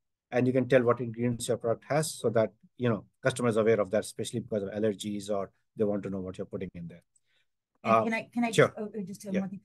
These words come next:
Speaker 2: So, uh, you know, we're running very, very low on time. Um, I do have a class starting at five o'clock.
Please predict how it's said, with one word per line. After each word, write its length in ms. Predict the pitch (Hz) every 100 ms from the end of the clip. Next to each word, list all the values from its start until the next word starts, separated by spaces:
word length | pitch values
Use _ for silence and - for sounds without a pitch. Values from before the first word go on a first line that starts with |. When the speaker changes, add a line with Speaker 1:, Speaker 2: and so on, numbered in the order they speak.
| _
Speaker 2:
So, 340 | - 294 254
uh, 200 | 233 208 175
you 120 | 214 214
know, 60 |
we're 300 | 190 196 196 - 196
running 400 | 220 240 226 190
very, 260 | 247 269 247
very 220 | 226 220
low 220 | 208 208
on 100 | 196
time. 380 | 196 254 254 240 _ -
Um, 280 | 214 190 -
I 100 | 226
do 120 | 220
have 140 | 285 262
a 40 |
class 360 | - 247 262 262
starting 400 | 254 240 233 220
at 160 | - -
five 260 | 214 214
o'clock. 460 | 220 - 208 233